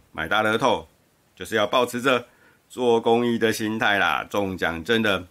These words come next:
不容易啦。不过真的好希望可以中大奖呀。好，那就谢谢大家的观赏，再见喽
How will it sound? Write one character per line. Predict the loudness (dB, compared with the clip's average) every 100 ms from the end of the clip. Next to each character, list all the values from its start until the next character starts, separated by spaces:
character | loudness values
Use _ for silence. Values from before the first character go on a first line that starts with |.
| _
不 | -2 0 2 2
容 | 2 2 -2
易 | -4 -2
啦。 | 0 2 2 2 -2
不 | -2
过 | -2 0
真 | 0
的 | 0 -2 -4
好 | -2 0
希 | 0 0
望 | 0 2
可 | 0
以 | -2 -4
中 | -2 -2 0 -2
大 | 0 0 0
奖 | -2 -4 0
呀。 | 0 2 2 0 -6 -12 -2
好， | 0 -2 -6 _ _ _ _
那 | -10
就 |
谢 | -6
谢 | -2
大 | 0
家 | 2
的 | 2
观 | 2
赏， | 2 0 -4 _ _
再 | -4 0 0
见 | 0 0 4
喽 | 4 2